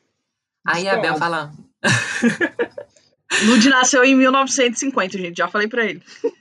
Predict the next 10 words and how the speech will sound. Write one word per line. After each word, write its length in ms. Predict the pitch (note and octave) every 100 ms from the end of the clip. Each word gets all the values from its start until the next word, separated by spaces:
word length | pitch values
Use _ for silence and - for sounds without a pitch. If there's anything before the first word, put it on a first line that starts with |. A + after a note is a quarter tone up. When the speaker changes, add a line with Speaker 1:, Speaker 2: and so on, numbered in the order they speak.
| -
Speaker 1:
Ai, 280 | A#2+ B2+ A#2
gente, 220 | G#2+ A2
eu 80 | B2+
sofro 500 | - - G3 - C3
com 80 | B2
esse 120 | A#2+
preconceito. 600 | B2 A2+ A2 A2 G2 - _ - - _ _ _ _ _ -
Aí, 340 | C3+ C3+ C#3+
ok, 560 | F#3 - C#3 B2 A2 A#2+
a, 680 | - B2 A#2+ A#2 A2+ G#2+